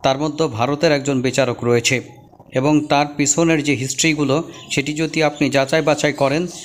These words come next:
দেখতে পাবেন তিনি তার অবস্থানে বা কর্মক্ষেত্রে মারাত্মকভাবে প্রশংসনীয়। এই জুরি বোর্ডের মধ্যে যে পনেরো জন সদস্য ছিল, তার মধ্যে যে তেরো জন ইসরায়েলের বিরুদ্ধে রায় দিয়েছে, তার মধ্যে অন্যতম হলো ভারতের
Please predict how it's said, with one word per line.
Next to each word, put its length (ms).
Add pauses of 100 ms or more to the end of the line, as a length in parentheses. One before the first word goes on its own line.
(160)
দেখতে 280
পাবেন 340
তিনি 280
তার 280
অবস্থানে 480
বা 120
কর্মক্ষেত্রে 680 (340)
মারাত্মকভাবে 800
প্রশংসনীয়। 760 (560)
এই 180
জুরি 280
বোর্ডের 320
মধ্যে 300
যে 120
পনেরো 360
জন 180
সদস্য 440
ছিল, 200 (480)
তার 160
মধ্যে 280
যে 140
তেরো 280
জন 200 (380)
ইসরায়েলের 540
বিরুদ্ধে 420
রায় 200
দিয়েছে, 380 (400)
তার 140
মধ্যে 260 (100)
অন্যতম 500
হলো 240 (400)
ভারতের 400